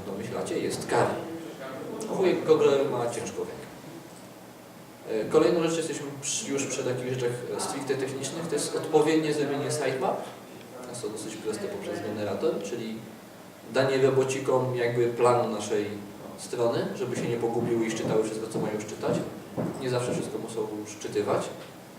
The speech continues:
A kolejna rzecz, którą należy zrobić, jest odpowiednie zalinkowanie stron, tak żeby żadna ze stron nie wisiała sobie sama w przestrzeni bez żadnych linków do wklepywania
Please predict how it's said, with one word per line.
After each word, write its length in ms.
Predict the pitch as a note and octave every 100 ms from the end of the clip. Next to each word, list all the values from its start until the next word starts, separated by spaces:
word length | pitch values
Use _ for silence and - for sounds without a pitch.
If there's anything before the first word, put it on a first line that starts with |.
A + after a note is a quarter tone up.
| - - - - - - - A#2+
A 180 | A2 -
kolejna 300 | D#3 - G3+
rzecz, 160 | F#3+ D#3+
którą 200 | D#3+ C#3+
należy 460 | C#3 C#3 C3+ C3+ C3+ - - - - - - - - - A2
zrobić, 580 | - C3+ B2+ A2 - - - -
jest 420 | D#3 D#3 - - - - - -
odpowiednie 500 | - - - F3+ F3
zalinkowanie 600 | D#3 D#3 D#3+ D#3+ E3 D#3+
stron, 220 | D#3 D#3 C#3
tak 160 | C#3
żeby 200 | C#3+ C#3
żadna 300 | C#3 E3 E3+
ze 120 | D3+
stron 360 | C#3+ D3 C3 C3 - - - - - - - - - -
nie 140 | C3+ C#3+
wisiała 380 | D#3+ G3 F#3
sobie 240 | - D3 C#3
sama 260 | D3+ C#3+
w 80 | -
przestrzeni 420 | - - - C3+
bez 180 | C3 B2+
żadnych 320 | C3 B2+ B2+
linków 320 | C3+ B2+ B2 A#2+
do 200 | A#2 A2
wklepywania 600 | - A#2+ A#2+ A#2+ A#2